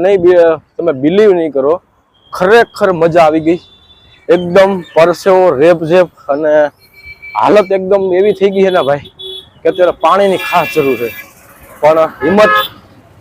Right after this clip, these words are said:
અને જુનૂન અને જોશ આપણું કામ કરે છે. તો અત્યારે આપણે છીએ અમદાવાદ સિટીમાં. તો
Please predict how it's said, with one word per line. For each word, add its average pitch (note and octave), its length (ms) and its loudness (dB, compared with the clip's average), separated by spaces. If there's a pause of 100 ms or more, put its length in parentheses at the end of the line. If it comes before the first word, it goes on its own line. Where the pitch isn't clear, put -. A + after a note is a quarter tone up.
(320)
અને D#3 140 -4 (100)
જુનૂન F3+ 360 0
અને D#3+ 120 -2 (120)
જોશ F3 280 2 (1000)
આપણું C#3 280 -4
કામ D#3+ 180 0
કરે E3 220 2
છે. F#3 180 0 (1000)
તો - 120 -10
અત્યારે E3 260 2
આપણે E3+ 300 2
છીએ E3 180 2
અમદાવાદ G3 480 4 (140)
સિટીમાં. G#3 520 0 (3500)
તો - 60 -12